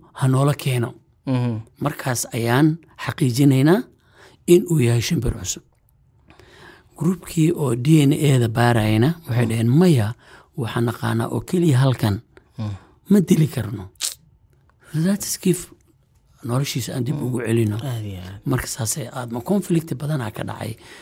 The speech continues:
Speaker 1: waagii marka nineteen ninety-one-kii markii
Speaker 2: Mm.
Speaker 1: la publish gareeyay buuggii oo la yiri, muxuu ahaa,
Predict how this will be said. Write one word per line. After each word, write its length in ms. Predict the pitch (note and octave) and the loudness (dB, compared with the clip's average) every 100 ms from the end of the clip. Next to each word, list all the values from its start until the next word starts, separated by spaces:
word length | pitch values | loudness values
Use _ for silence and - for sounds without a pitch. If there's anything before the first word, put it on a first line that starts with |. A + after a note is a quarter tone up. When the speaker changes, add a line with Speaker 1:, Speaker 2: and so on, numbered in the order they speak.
| - - | -6 2
Speaker 1:
waagii 320 | B2+ A#2 A2+ | 4 6 4
marka 360 | A2 - B2+ | 2 -2 -4
nineteen 500 | A#2+ A2+ A2 - A2+ | -2 -2 -2 -2 -2
ninety-one-kii 880 | A2 A2 G#2 - A2+ A2+ B2 A#2+ - A#2 | 0 -2 -6 -6 -6 -4 0 0 0 -4
markii 360 | A2 A#2 A2+ - - - | -4 -6 -8 -10 -20 -10
Speaker 2:
Mm. 100 | A2+ | -4
Speaker 1:
la 80 | B2 | -2
publish 440 | A#2+ A2+ A#2 A2+ - | 0 0 0 -2 -2
gareeyay 240 | A2+ G#2+ | 0 0
buuggii 480 | G#2 C#3 A#2+ A2+ G2 _ _ - - _ - | 0 -4 -4 -10 -12 _ _ -20 -20 _ -6
oo 100 | A#2+ | -2
la 100 | A2+ | 0
yiri, 220 | A2+ G#2+ | 0 0
muxuu 300 | G2 B2+ B2 | -2 -2 -4
ahaa, 640 | G2+ G2 G#2 G#2 G#2+ A2+ | -4 -4 -4 -4 -6 -10